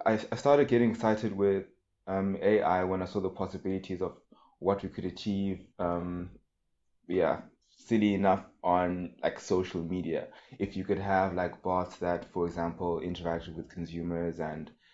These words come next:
and serve them back, like, very specific things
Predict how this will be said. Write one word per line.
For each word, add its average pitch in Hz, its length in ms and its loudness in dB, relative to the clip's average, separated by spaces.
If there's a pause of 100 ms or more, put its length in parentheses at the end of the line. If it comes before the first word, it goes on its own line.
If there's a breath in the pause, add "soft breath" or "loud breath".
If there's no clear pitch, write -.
and 95 140 -2
serve 104 280 0
them 95 120 -2
back, 90 320 0
like, 85 240 -6
very 90 180 -2
specific - 600 -10 (100)
things 85 500 -4